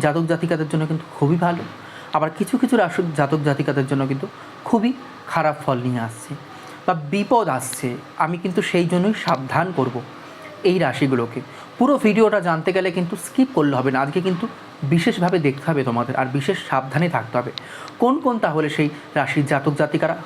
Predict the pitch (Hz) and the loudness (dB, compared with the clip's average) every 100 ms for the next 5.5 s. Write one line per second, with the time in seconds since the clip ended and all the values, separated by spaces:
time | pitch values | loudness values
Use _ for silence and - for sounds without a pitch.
0 | 156 143 135 139 139 139 151 147 - 170 | -2 -2 0 0 0 0 -2 -4 0 2
1 | 147 127 123 135 185 202 175 - - - | 2 0 0 -2 0 0 0 -6 -16 -20
2 | - - - - - - - - - 226 | -20 -20 -20 -20 -20 -18 -16 -6 2 2
3 | 170 165 151 147 - 151 165 175 139 139 | 4 2 2 0 0 0 2 2 0 -6
4 | - - - - - - - - 208 220 | -12 -18 -20 -20 -20 -20 -20 -2 0 2
5 | 226 233 226 220 | 2 4 2 2